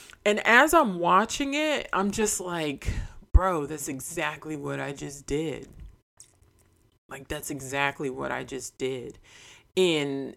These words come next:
in so many forms, right? So October of twenty twenty-two, um,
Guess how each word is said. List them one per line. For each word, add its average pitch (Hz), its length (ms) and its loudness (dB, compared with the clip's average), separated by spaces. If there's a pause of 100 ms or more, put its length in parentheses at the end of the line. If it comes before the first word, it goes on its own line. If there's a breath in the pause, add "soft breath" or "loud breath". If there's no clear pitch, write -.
in 156 200 0
so 165 320 0
many 156 300 0
forms, 143 560 -6
right? 131 380 -2
So 156 640 2
October 233 1000 2
of 151 420 4
twenty 170 340 -2
twenty-two, 143 960 -2 (540 loud breath)
um, 135 720 2